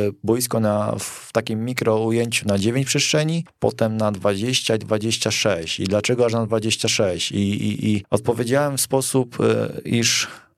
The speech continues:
na bazie zaawansowania drużyny, na bazie zaawansowania zasad grupowych, e, indywidualnych umiejętności, na pewno ten podział będzie niewystarczający i on musi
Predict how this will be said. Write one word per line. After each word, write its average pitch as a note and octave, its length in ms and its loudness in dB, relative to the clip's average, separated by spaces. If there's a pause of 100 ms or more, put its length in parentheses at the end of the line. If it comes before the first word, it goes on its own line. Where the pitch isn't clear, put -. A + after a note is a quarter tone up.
(100)
na A2+ 140 4
bazie A#2+ 440 0
zaawansowania A#2+ 760 0
drużyny, A#2 360 2
na F#2+ 100 2
bazie G2+ 320 0
zaawansowania G#2+ 600 2
zasad G#2+ 240 -2
grupowych, A#2+ 720 0
e, G2 580 0
indywidualnych A#2 800 2
umiejętności, A#2 680 0
na A#2 120 2
pewno B2 160 0
ten A#2+ 200 -4
podział B2 260 2
będzie A#2 180 -2
niewystarczający A#2 880 0
i A#2 200 0
on A#2 260 0
musi G#2+ 420 2